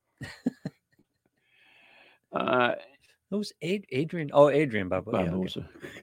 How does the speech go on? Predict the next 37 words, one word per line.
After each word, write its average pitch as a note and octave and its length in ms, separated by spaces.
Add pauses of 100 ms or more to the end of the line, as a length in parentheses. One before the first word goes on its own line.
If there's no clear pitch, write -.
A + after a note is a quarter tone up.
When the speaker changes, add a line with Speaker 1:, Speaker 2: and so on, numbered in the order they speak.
(160)
Speaker 2:
No, D3 120
it's A2 120
Vinny B2 300
Barbarino. A2 640 (180)
Speaker 1:
I A#2+ 120
know. - 200 (400)
In, E3 300
uh, D#3 180
need F#3+ 260
of F3+ 100
assistance D3 800
from C3 240
the, B2+ 240
uh, A#2+ 260
Milanese, C3+ 1000
uh, G#2+ 340
Frederick D#3 480
appealed D3 460
to D3 120
the C3 400 (140)
Archbishop - 640
of - 180
Cologne, - 680
which - 180
is - 120
in - 80
Germany. C3+ 520 (220)
Speaker 2:
By D#3 120
the C#3 100
way, G2 180
I've G2+ 120
just C#3 240
worked, A#2+ 380 (600)
I've A#2 220
just - 320
worked, B2+ 360
uh, G#2+ 260